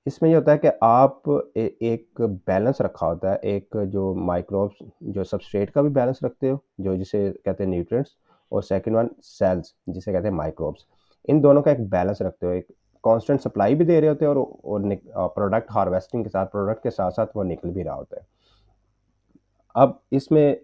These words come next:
आप इसको जिस चाहे फेज में रख सकते हैं, लॉग फेज में रखना चाहे तो ये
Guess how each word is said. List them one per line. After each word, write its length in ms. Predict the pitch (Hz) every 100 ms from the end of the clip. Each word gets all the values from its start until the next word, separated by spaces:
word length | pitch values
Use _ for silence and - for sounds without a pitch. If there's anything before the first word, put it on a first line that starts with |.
| -
आप 220 | 117 107
इसको 280 | 127 - 147
जिस 280 | 117 135 -
चाहे 280 | 120 117 147
फेज 300 | - 101 95
में 100 | 98
रख 160 | 82
सकते 220 | - 95 101
हैं, 80 |
लॉग 260 | 85 82 95
फेज 200 | 139 131
में 80 | 139
रखना 240 | 120 113
चाहे 240 | 110 120 120
तो 100 |
ये 120 | 120